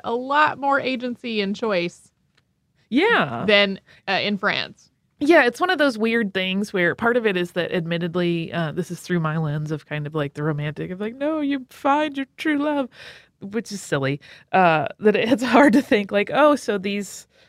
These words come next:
Speaker 2: you know, government guys went out and they found women and thought, like, oh, this is, these numbers are gonna match up pretty well." And it worked. I'm like, "Where is the true love in that?" But, uh, that's ridiculous and not to be
Speaker 1: <gasps>
Speaker 2: applied.
Speaker 1: Well, you can think about it as that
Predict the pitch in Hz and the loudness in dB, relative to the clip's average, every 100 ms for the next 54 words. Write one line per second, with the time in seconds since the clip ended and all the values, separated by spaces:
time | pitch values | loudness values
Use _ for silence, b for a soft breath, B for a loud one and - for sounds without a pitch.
0 | b 214 196 180 175 170 185 240 254 262 | b -4 0 2 2 2 2 4 4 4
1 | 220 165 170 165 175 185 196 185 185 180 | 0 0 4 4 4 2 0 2 2 2
2 | 180 180 202 190 185 180 180 170 170 185 | 0 0 0 0 2 0 0 0 0 0
3 | 170 190 269 277 285 269 - 311 247 233 | 0 2 2 2 0 -6 0 2 4 6
4 | 214 233 214 214 202 196 214 190 - 208 | 6 4 2 2 2 2 2 -2 0 -2
5 | 185 180 196 214 220 b b b 233 247 | 2 4 4 2 -2 b b b 0 0
6 | 247 262 359 339 240 - - - 285 311 | 0 2 6 8 8 4 -12 -8 -4 -4
7 | 349 415 415 403 - 381 - 392 392 370 | -2 0 4 2 2 -4 -2 0 0 -2
8 | 269 220 170 - 180 156 - 160 - - | -2 -2 -2 -2 -6 -6 -6 -8 -6 -4
9 | 180 - 143 127 120 120 - 165 156 147 | -4 -4 -8 -8 -6 -6 -2 -2 0 0
10 | 147 - 143 135 151 - _ 156 - 151 | -2 -4 -4 -6 -8 -14 _ -6 4 6
11 | 311 311 185 220 254 302 311 311 294 330 | 6 4 0 -6 -4 -2 -2 -4 -4 -4
12 | 381 359 285 269 269 262 - 202 202 214 | -2 2 4 4 4 0 -2 -2 -2 -4
13 | 175 165 147 - | -2 -2 -2 -6